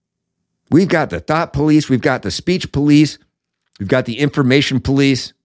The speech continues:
And if you're not in the club, you're the enemy. And that's what's going on. I got one last clip here.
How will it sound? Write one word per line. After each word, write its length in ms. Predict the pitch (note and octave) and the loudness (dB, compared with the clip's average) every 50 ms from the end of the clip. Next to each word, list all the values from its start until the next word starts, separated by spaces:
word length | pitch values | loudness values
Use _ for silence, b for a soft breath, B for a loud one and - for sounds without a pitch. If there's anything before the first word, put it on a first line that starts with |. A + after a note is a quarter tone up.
| _ _ _ _ _ _ _ _ _ _ _ _ _ _ _ _ _ _ _ _ _ _ _ _ - | _ _ _ _ _ _ _ _ _ _ _ _ _ _ _ _ _ _ _ _ _ _ _ _ -2
And 120 | - A2 | 0 2
if 160 | A#2 A2+ - - | 2 2 4 4
you're 140 | D3+ F#3+ | 4 4
not 220 | G3+ G3 F3 E3+ E3+ | 4 4 2 0 0
in 100 | E3 D#3 | 0 0
the 80 | A#2 | -2
club, 480 | - - C3 E3 E3 D3 A2+ E2+ D#2 - _ _ _ _ _ _ _ _ _ _ _ _ _ _ _ _ _ _ _ _ _ _ _ - | -4 -2 0 2 2 2 2 0 -4 -8 _ _ _ _ _ _ _ _ _ _ _ _ _ _ _ _ _ _ _ _ _ _ _ -4
you're 160 | G2 B2 D3 | 0 2 4
the 160 | C#3+ B2+ B2 | 4 4 4
enemy. 380 | B2+ C3+ C3 A2 D#2+ - - _ _ _ _ _ _ _ _ _ _ _ _ _ _ _ _ _ _ _ _ _ _ _ _ _ _ _ _ _ _ _ _ _ _ _ _ _ _ _ _ _ _ _ _ _ _ _ _ _ _ _ _ _ _ _ _ _ _ _ _ _ _ _ _ _ - - | 4 4 2 0 -2 -4 -8 _ _ _ _ _ _ _ _ _ _ _ _ _ _ _ _ _ _ _ _ _ _ _ _ _ _ _ _ _ _ _ _ _ _ _ _ _ _ _ _ _ _ _ _ _ _ _ _ _ _ _ _ _ _ _ _ _ _ _ _ _ _ _ _ _ -4 0
And 100 | G#2 G#2+ | 2 4
that's 180 | A#2+ A#2+ - | 4 2 2
what's 140 | B2 A#2 - | 0 -2 -2
going 340 | - - A2 G#2 G2+ F#2+ F#2+ | 0 0 2 2 4 2 2
on. 280 | F#2+ F#2 F2 D2+ C2+ b b b b b b | 2 2 2 0 -2 b b b b b b
I 80 | - | 0
got 300 | D#3+ F#3 D3+ - - _ _ - | 0 0 0 -2 -6 _ _ -6
one 280 | B2+ B2+ D#3 D#3 D3+ | 0 2 2 2 2
last 280 | D3 C#3 C#3 C3+ C3 - | 2 2 0 0 -2 -4
clip 280 | - - B2 B2 - - | -2 0 0 0 2 2
here. 300 | B2 A#2+ A#2 G#2+ - | 2 2 2 0 -2